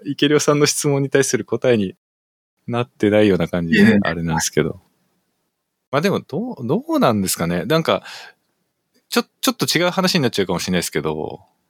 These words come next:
Speaker 1: なんかこう、エーアイがやっぱりすごく今、隆盛を誇ってるというか、
Speaker 2: うん、来てますね。
Speaker 1: どんどんどんどんすごいことができるようになっていっていて、まあ、そこはかとない不安があるじゃないですか。奴らの進化を見ていると。
Speaker 2: あ、あります。
Speaker 1: うん。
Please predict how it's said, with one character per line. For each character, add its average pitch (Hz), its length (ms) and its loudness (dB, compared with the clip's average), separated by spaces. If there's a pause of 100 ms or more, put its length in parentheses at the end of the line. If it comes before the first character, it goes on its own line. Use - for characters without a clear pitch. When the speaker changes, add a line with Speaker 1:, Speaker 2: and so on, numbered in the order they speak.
(260)
Speaker 1:
な 151 80 0
ん - 20 -8
か - 100 -10
こ 101 200 -2
う、 - 40 -4
エ 170 160 0
ー 185 40 0
ア - 40 0
イ 170 40 -2
が 120 100 0
や 92 80 2
っ - 40 -2
ぱ - 140 -2
り 90 60 -2
す - 120 -4
ご 113 100 -2
く 87 160 -4
今、 85 380 -2 (160)
隆 107 240 -2
盛 107 240 0
を 104 40 2
誇 110 240 -2
っ - 40 -10
て - 100 -4
る 76 80 -2
と 76 80 -6
い 73 60 0
う 67 60 -6
か、 - 280 0 (720)
Speaker 2:
う 90 280 2
ん、 - 20 -20
来 - 120 -18
て - 60 0
ま 90 80 4
す - 80 2
ね。 - 40 4
Speaker 1:
ど 131 40 2
ん 113 40 0
ど 104 100 2
ん 101 40 -2
ど 113 100 2
ん 104 60 0
ど 90 200 0
ん - 120 -8 (220)
す - 240 0
ご 131 120 2
い - 20 -4
こ 98 100 0
と - 60 -2
が 92 80 2
で 92 100 -2
き - 40 -12
る 117 60 2
よ 92 60 2
う - 20 -4
に 82 40 -4
な 92 80 0
っ - 100 -14
て - 140 -4
い 85 60 -2
っ - 60 -16 (320)
て 90 120 0
い 85 120 -4
て、 - 520 -4 (800)
ま 110 80 0
あ、 - 20 -4
そ 135 180 0
こ 175 100 -6
は 170 160 -2
か 170 140 -2
と 156 140 0
な 160 120 0
い 127 80 2
不 107 240 -2
安 113 240 0
が 110 120 2
あ 110 40 2
る 104 80 0
じ 80 80 -4
ゃ - 20 -6
な 73 80 -6
い 69 40 -4
で - 20 -6
す - 80 -14
か。 71 100 -4
奴 92 280 -2
ら 82 100 -2
の 76 100 -6
進 92 220 0
化 73 160 -4
を 71 60 -2
見 82 120 -6
て 73 100 -8
い 69 40 -4
る 69 120 -8
と。 71 120 -10
Speaker 2:
あ、 - 200 -6
あ - 80 -4
り 90 60 0
ま 90 100 -4
す。 - 120 -8
Speaker 1:
う 78 60 -6
ん。 71 280 -8